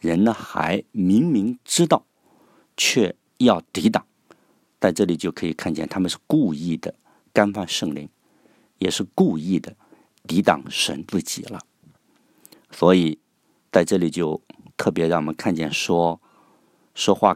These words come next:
干犯人子是指的那个特殊阶段。而今天人有没有干犯圣灵呢？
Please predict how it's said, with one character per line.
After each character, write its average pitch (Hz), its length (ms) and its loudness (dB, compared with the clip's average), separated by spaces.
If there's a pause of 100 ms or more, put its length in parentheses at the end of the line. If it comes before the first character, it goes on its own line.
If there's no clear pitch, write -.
干 110 160 -2
犯 95 200 -2
人 80 160 -4
子 82 120 -10
是 - 220 -4
指 - 180 -6
的 73 120 -6
那 90 80 -2
个 87 100 -4
特 - 200 -8
殊 - 240 -4
阶 98 200 0
段。 92 240 -4 (1000)
而 101 140 4
今 139 220 -2
天 143 340 2 (200)
人 90 360 2
有 80 140 -6
没 85 120 0
有 85 120 2
干 87 240 -4
犯 85 160 -6
圣 82 220 -4
灵 73 180 -8
呢？ 80 140 -10